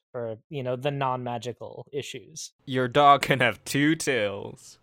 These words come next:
Speaker 1: I mean, also true. Yeah. Yeah, we are. There's definitely a lot more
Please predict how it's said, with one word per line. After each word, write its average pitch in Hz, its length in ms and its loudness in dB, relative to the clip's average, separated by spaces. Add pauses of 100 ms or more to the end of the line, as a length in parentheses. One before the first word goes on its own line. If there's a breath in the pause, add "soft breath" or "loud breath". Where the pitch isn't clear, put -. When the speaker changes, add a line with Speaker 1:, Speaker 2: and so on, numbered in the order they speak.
(140)
Speaker 1:
I 202 100 -2
mean, 135 340 -2
also 143 360 -2
true. 135 300 -6 (100)
Yeah. 143 300 -4 (180)
Yeah, 151 220 0
we 151 140 0
are. 139 180 -4 (140)
There's 120 200 -14
definitely 180 360 -2
a 156 40 0
lot 151 200 -2
more 147 120 -4